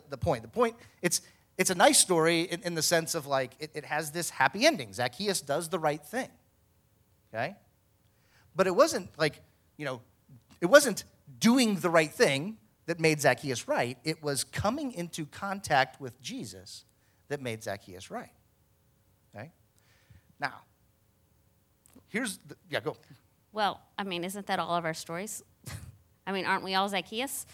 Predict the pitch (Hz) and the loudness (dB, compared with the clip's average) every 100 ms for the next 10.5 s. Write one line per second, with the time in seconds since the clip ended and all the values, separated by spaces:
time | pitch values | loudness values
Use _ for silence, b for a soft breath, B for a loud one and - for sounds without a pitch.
0 | b b b _ _ 190 202 226 196 196 | b b b _ _ -14 -4 2 2 4
1 | 196 214 214 196 190 220 175 156 190 180 | 2 2 0 4 4 2 -2 -4 -4 -2
2 | 196 190 208 202 - 220 - 226 269 247 | 0 0 0 -8 -8 -10 -8 -6 -6 -6
3 | 180 170 165 170 - b b b b - | -6 -8 -8 -12 -14 b b b b -2
4 | 202 202 220 196 190 196 220 - - - | 0 0 -2 0 4 4 4 -4 -4 -2
5 | 180 220 349 349 - - _ - 185 180 | -2 -2 -4 -4 -10 -12 _ -12 -6 -4
6 | 185 190 196 196 - 180 175 170 - _ | -2 -2 -2 -4 -2 0 0 -4 -10 _
7 | _ _ _ _ _ _ _ _ - 233 | _ _ _ _ _ _ _ _ -10 -4
8 | 190 240 240 165 - 170 147 156 - _ | -2 0 0 0 -4 -10 -12 -14 -20 _
9 | _ _ _ - 202 - 247 196 196 269 | _ _ _ -18 -8 -6 -6 -4 -2 0
10 | 139 - 185 131 | -2 -4 -10 -10